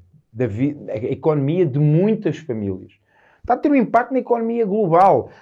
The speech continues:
Está a ter um impacto naquilo que são os nossos hábitos, naquilo que são os nossos costumes enquanto pessoas.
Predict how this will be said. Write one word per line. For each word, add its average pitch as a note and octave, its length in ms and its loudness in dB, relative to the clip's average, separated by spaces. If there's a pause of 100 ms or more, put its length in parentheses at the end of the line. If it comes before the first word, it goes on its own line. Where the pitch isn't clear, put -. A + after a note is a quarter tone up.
Está F3+ 160 4
a F3+ 40 2
ter F#3+ 140 2
um F#3+ 80 4
impacto F3+ 480 0
naquilo E3+ 300 -4
que - 80 -14
são F3 160 2
os C3 120 -4
nossos C#3+ 460 -4
hábitos, C3 380 2
naquilo C#3+ 240 -6
que - 60 -14
são E3 100 0
os C3 100 -2
nossos E3 300 -2
costumes F3+ 560 -2
enquanto A2+ 400 -2
pessoas. E2+ 360 -10